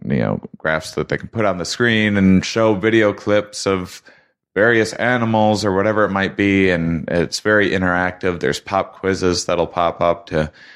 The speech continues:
test you to make sure that, um, that you're learning the material and helping with retention. Um,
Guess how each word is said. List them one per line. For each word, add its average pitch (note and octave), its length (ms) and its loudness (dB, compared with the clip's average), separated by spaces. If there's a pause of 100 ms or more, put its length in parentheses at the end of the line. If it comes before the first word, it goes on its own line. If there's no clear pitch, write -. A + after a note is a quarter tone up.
(160)
test - 340 -6
you F2 200 2
to D2+ 400 0 (340)
make E2+ 220 -2
sure E2+ 380 0
that, D#2 560 -2
um, D#2 500 0 (800)
that E2+ 440 -2 (440)
you're D2 440 -2
learning G#2 380 0
the F#2+ 80 2
material F2+ 640 2
and D2+ 340 -4
helping F#2 380 -2
with F2 180 -2
retention. F2 580 -2 (360)
Um, F#2 500 0